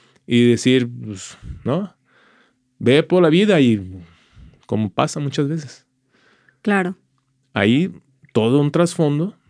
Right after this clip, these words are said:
Speaker 1: de valores, de, de respeto, de que, que eso,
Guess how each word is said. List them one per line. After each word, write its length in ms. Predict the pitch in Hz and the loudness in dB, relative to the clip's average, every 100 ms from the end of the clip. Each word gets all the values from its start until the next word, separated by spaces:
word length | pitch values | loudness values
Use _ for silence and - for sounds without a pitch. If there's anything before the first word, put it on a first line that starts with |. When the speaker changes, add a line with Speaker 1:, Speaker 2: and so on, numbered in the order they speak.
| - | -10
Speaker 1:
de 600 | 110 104 98 98 98 95 | -4 -4 -4 -6 -8 -8
valores, 720 | 98 92 95 135 123 107 - | -4 -2 0 0 0 -4 -10
de, 520 | 95 98 98 104 - - | -14 -12 -12 -14 -16 -16
de 220 | 95 92 | -14 -12
respeto, 720 | 90 - - 104 117 - 110 _ _ _ _ | -12 -14 -8 -6 -6 -8 -14 _ _ _ _
de 340 | - 85 85 - | -10 -8 -6 -6
que, 180 | - 123 | -2 -2
que 260 | - 139 139 | 4 6 6
eso, 300 | 135 185 | 4 -2